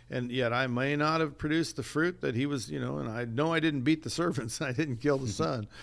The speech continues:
Speaker 1: But
Speaker 2: Yeah.
Speaker 1: it is speaking in a way that tells you, "I'm so lucky to be chosen, and I so much do not want to fail my chosenness." I've been called, I've been chosen, I've been set apart for a purpose. All those words about set apart for a purpose,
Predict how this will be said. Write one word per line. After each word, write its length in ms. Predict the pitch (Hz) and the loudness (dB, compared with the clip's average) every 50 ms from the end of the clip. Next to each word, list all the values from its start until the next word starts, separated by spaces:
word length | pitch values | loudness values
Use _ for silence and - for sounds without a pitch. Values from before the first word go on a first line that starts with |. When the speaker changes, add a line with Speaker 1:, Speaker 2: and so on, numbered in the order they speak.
| - - - - - - | -16 -16 -18 -18 -16 -12
Speaker 1:
But 360 | - 123 127 135 123 123 - - | -6 0 2 2 2 0 -2 -6
Speaker 2:
Yeah. 160 | 98 87 80 - - - - - - - - - | -8 -8 -8 -10 -16 -20 -20 -20 -20 -20 -2 0
Speaker 1:
it 140 | 151 147 | 6 8
is 160 | 151 170 170 - | 8 8 8 6
speaking 720 | - - - 185 196 196 196 - 156 139 131 131 135 - | 2 0 2 2 2 2 2 2 2 2 2 0 -2 -4
in 140 | - 143 135 | -6 -4 -2
a 80 | 131 123 | -2 0
way 360 | 120 135 156 180 165 147 139 | 2 2 2 4 4 4 2
that 340 | 123 120 120 117 113 113 - | 2 2 2 0 0 -2 -2
tells 360 | - 143 156 175 185 139 110 | 0 2 2 4 2 0 0
you, 320 | 120 117 117 113 110 113 - - - - | 0 0 0 0 -2 -4 -8 -14 -12 -6
"I'm 240 | 131 131 143 151 151 | -4 -2 -2 -2 -2
so 220 | - - 165 156 147 | -2 0 2 2 2
lucky 360 | 131 127 131 135 131 - 143 | 4 2 2 2 0 -2 -4
to 80 | 127 | -2
be 140 | 123 123 123 | -2 -2 -2
chosen, 600 | 117 - - 135 127 131 123 95 95 98 104 110 - - - - - - - - - - | -4 0 2 2 4 4 2 0 -4 -8 -10 -10 -14 -18 -20 -20 -20 -20 -20 -20 -14 -8
and 140 | - 123 120 | -6 -2 -2
I 160 | 123 131 127 | 0 0 -2
so 460 | 113 - - - - 151 151 156 160 | -2 -2 -4 0 4 4 6 6 6
much 540 | 156 147 139 143 143 131 107 - - 123 113 | 4 4 2 2 2 2 0 -4 -8 -8 -6
do 220 | 101 131 139 143 143 | 0 0 2 2 2
not 260 | 143 143 139 131 - | 2 2 0 0 -2
want 440 | 120 123 127 135 131 123 117 117 - - - - - - - - - | -4 -4 -2 -2 0 -2 -2 -4 -8 -12 -20 -20 -20 -20 -20 -20 -6
to 120 | - 123 | -4 -4
fail 460 | 110 - - - 143 147 139 135 139 135 | -4 -4 -6 -2 2 4 6 6 6 4
my 180 | 127 123 120 | 2 2 0
chosenness." 880 | 113 - - - 127 127 127 104 110 113 107 107 107 107 101 - - - - - - - - - - - - - | -2 -2 2 2 4 4 4 2 0 -2 -2 -4 -6 -8 -8 -12 -14 -16 -20 -20 -20 -20 -20 -20 -20 -20 -8 -2
I've 160 | 131 135 131 | -2 0 2
been 160 | 139 143 131 | 2 0 0
called, 520 | 113 - - - 147 143 143 135 131 123 113 | -2 -6 -2 2 4 6 6 6 6 4 2
I've 100 | 117 113 | 0 0
been 100 | 117 110 | -2 -2
chosen, 640 | - - - 131 131 135 139 131 107 110 110 107 | -4 -4 0 4 6 6 6 6 4 2 -2 -2
I've 160 | 117 117 117 113 | -4 -4 -4 -4
been 80 | 117 | -4
set 320 | 104 - - - 147 139 131 | -4 -4 -2 0 2 2 2
apart 340 | 123 - 127 139 135 135 | 0 0 0 0 0 0
for 140 | - - 127 | -2 -4 -4
a 40 | 117 | -4
purpose. 520 | - - - 139 135 127 120 117 107 101 | -4 -4 -2 0 0 0 -2 -6 -6 -4
All 160 | 131 143 165 175 | -2 -2 0 0
those 160 | 175 147 127 | 0 0 0
words 260 | 139 160 160 147 120 | 2 2 2 2 2
about 220 | 123 120 107 104 | 0 -2 -2 -2
set 260 | - - - 147 143 139 | -6 -6 -2 -2 0 0
apart 340 | 131 - - 135 131 127 | -2 -2 -2 -2 -2 -2
for 100 | 120 127 | -2 -6
a 40 | 120 | -8
purpose, 460 | - - 131 127 123 - 110 104 - | -6 -4 -4 -4 -4 -6 -8 -12 -12